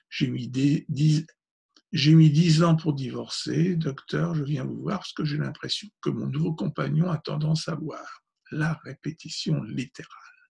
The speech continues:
Et bien entendu, les rapports sexuels entre les victimes d'inceste et les médecins sont extrêmement fréquents. Il suffit de lire, par exemple, l'excellent livre de Eva Thomas,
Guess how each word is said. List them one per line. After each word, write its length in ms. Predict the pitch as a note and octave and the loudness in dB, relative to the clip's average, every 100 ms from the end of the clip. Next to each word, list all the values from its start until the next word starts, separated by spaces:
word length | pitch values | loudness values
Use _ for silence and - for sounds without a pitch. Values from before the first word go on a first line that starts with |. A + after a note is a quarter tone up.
| _ _ - - _ - | _ _ -20 -20 _ -4
Et 120 | - | -2
bien 220 | C#3+ D3 C#3+ | 2 2 2
entendu, 800 | A#2 - - G3+ B2 D3 D#3+ _ _ _ _ | -2 -10 -12 -12 -6 -8 -8 _ _ _ _
les 120 | D3 | -4
rapports 380 | B2+ D3+ D#3+ F3 | 0 -2 -2 -6
sexuels 680 | - D3+ - - B2+ A#2+ - - | -2 -4 -4 -10 -10 -8 -10 -8
entre 540 | - F3 D#3 - - C3 | -2 -2 -2 -10 -10 -6
les 260 | C#3 - | -4 -4
victimes 600 | - D3+ D#3+ - - E3 A#2+ | -4 -2 -2 -2 -2 -2 -2
d'inceste 760 | C3 B2+ - D3+ C#3 - - | -6 -6 -6 -6 -8 -10 -8
et 80 | - | -6
les 120 | - | -6
médecins 520 | - - - C#3 C#3+ | -8 -12 -10 -6 -4
sont 320 | D3+ - - _ | -4 -4 -8 _
extrêmement 840 | F#3 E3 - - - A#2 G2+ C3 D#3+ | 0 0 -4 -12 -10 -8 -6 -6 -6
fréquents. 580 | - D3 D#3+ - D#3 _ _ _ _ _ - | -6 -14 -12 -14 -14 _ _ _ _ _ -6
Il 120 | - | -4
suffit 380 | - - - - | -2 -4 -2 -2
de 140 | A#2 | -2
lire, 320 | A2 A#2 C3 - | -4 -4 -4 -8
par 160 | A2 | -10
exemple, 500 | A2 - C3+ B2+ - | -8 -6 -4 -4 -6
l'excellent 520 | A2 G#2+ - - A#2 A#2+ | -8 -8 -6 -4 -4 -6
livre 420 | B2 B2 A2 A2+ | -4 -4 -4 -4
de 160 | G#2+ | -4
Eva 240 | A#2+ B2 A#2+ | -4 -4 -8
Thomas, 560 | - - A2+ - - | -10 -12 -8 -6 -6